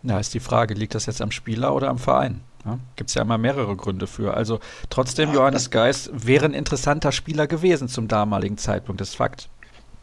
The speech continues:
Speaker 2: Ja, aber er wäre den Russen zu teuer gewesen in dem Moment und sie haben in ihm nicht die große Perspektive gesehen, die, äh, der Preis dann da, damals hätte auch, äh, erfordern müssen. Also ich glaube, er war ihnen einfach schlicht zu teuer. Ähm, der Preis wurde dann auch noch hochgetrieben aus Mainz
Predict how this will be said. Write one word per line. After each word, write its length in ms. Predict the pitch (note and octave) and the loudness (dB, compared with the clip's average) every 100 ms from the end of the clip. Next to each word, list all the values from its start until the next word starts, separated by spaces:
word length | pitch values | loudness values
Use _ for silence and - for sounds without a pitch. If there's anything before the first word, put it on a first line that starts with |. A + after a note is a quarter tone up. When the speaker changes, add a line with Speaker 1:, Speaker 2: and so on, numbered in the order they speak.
| - | -10
Speaker 2:
Ja, 200 | - A#2+ | 0 2
aber 140 | C3+ A#2 | 4 2
er 100 | A2 | 0
wäre 120 | C3 | 0
den 140 | C3 | -2
Russen 220 | B2+ - | -4 -8
zu 80 | C#3+ | -8
teuer 240 | C3+ E3 C3+ | -4 -2 -2
gewesen 400 | G2+ G2 G2+ A2+ | -4 -6 -4 -4
in 100 | F#2+ | -4
dem 140 | G2 | -4
Moment 380 | G2+ F#2+ F#2+ F#2+ | -4 -4 -6 -6
und 120 | G2+ | -8
sie 100 | G2 | -8
haben 240 | G#2 G#2 G2+ G#2 | -8 -8 -12 -12
in 140 | G#2 | -12
ihm 140 | G2+ G#2 | -10 -10
nicht 180 | A2+ | -10
die 60 | A#2+ | -10
große 300 | A2 A2+ - | -10 -10 -8
Perspektive 600 | - G#2 A2 - A#2 A2 | -10 -6 -6 -6 -8 -6
gesehen, 540 | A2 G2+ G#2+ G#2+ G#2+ | -6 -4 -2 -2 -4
die, 260 | G#2+ G2+ G2+ | -6 -8 -6
äh, 220 | G2 G2 - - - | -6 -6 -10 -18 -6
der 80 | F#2+ | -6
Preis 340 | - G2+ G2+ | -2 -2 -2
dann 200 | - F#2 | -4 -6
da, 120 | F#2 F2+ | -8 -6
damals 420 | F#2+ F2+ F2 - | -6 -6 -8 -10
hätte 320 | F2 F#2 F2 E2 | -10 -10 -8 -10
auch, 180 | E2+ | -8
äh, 140 | F#2+ F2 - - - - | -8 -10 -12 -14 -16 -16
erfordern 460 | - - G2+ F#2 E2+ | -14 -6 -4 -4 -6
müssen. 280 | E2+ - - - - | -8 -10 -12 -18 -14
Also 120 | G#2 | -12
ich 60 | F#2+ | -6
glaube, 180 | G#2+ G#2 | -4 -2
er 40 | |
war 80 | G2 | 0
ihnen 80 | G2 | 0
einfach 260 | G2 - | -2 -6
schlicht 220 | - C3 - | 0 0 0
zu 60 | |
teuer. 480 | G2 C#3+ F3 F#3 - | 0 2 2 0 -6
Ähm, 520 | - G#2+ A2 A2 A2+ - | -4 0 2 2 0 -2
der 100 | G#2 | -12
Preis 320 | - G2+ - | -6 -6 -4
wurde 140 | G#2+ | -6
dann 80 | F#2+ | -6
auch 160 | F#2 A2 | -8 -10
noch 160 | G#2 | -6
hochgetrieben 520 | D3 - C3+ - B2 | -6 -4 -6 -2 -2
aus 140 | A#2 A#2+ | -2 -4
Mainz 440 | A#2 A#2 A#2 A#2 | -4 -2 -4 -4